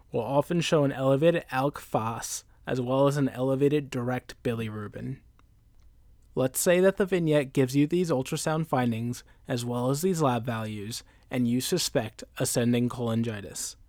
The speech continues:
What is the next step? Good. So these patients receive an E R C P, which is used not only to confirm the diagnosis of ascending cholangitis,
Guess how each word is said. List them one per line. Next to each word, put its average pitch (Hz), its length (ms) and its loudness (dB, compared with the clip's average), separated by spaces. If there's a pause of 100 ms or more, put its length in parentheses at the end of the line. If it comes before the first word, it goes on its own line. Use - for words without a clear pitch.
(480)
What 120 500 -2 (140)
is 135 240 -2
the 151 120 0
next 117 300 -4
step? - 440 -6 (1900)
Good. 127 340 2 (460)
So 151 200 6
these 131 280 2
patients 135 720 0
receive 127 340 0
an 120 140 -2 (100)
E 131 260 0
R 135 280 4
C 127 320 -2
P, 104 420 -10 (380)
which 135 200 0
is 127 140 0
used 135 240 2
not 127 300 0
only 170 260 -2
to 196 140 -6
confirm 175 680 0
the 170 100 0
diagnosis 135 760 0
of 123 80 -4
ascending 123 480 -2
cholangitis, 135 880 -4